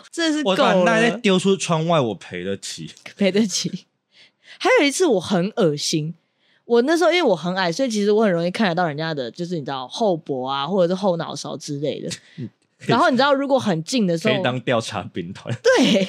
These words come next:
Speaker 1: 我真的可以当调查兵团。然后如果很挤的时候，我就会离他的那个头很近，然后看得很清楚，因为你知道我就很矮。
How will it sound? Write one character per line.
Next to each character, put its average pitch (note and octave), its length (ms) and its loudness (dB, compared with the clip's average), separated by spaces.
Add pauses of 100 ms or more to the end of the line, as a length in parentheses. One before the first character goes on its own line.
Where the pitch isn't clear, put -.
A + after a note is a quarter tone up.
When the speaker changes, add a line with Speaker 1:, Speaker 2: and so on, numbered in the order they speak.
Speaker 1:
我 A3+ 60 2
真 F4 160 2
的 D4+ 60 2
可 A#3 80 0
以 A#3+ 40 0
当 B3 140 0
调 C4+ 100 2
查 G3 120 2
兵 G3+ 180 -4
团。 E3+ 160 -8 (300)
然 C#4+ 120 2
后 G4+ 60 4
如 F4+ 140 4
果 B3 180 4 (140)
很 A3 180 2
挤 F#3+ 240 -2
的 E3+ 60 0
时 A#3+ 80 -2
候， A3+ 60 2
我 F3 40 0
就 F#3+ 100 -2
会 B3 60 2
离 F#3 160 -2
他 F#3 220 -2
的 F3+ 140 2
那 F3+ 100 -2
个 F3 80 -2
头 - 280 -10
很 C#3 320 -10
近， D#3+ 300 -8
然 E3 80 -4
后 F#3 80 -2
看 G#3 220 -2
得 E3+ 80 -6
很 D3 160 -6
清 D#3+ 280 -6
楚， D#3+ 180 -10
因 E3 100 -4
为 A3 80 0
你 F#3 40 -2
知 D#3+ 60 -6
道 E3+ 80 -4
我 D3+ 140 -8
就 F3+ 120 -4
很 C#3 220 -12
矮。 C#3 180 -8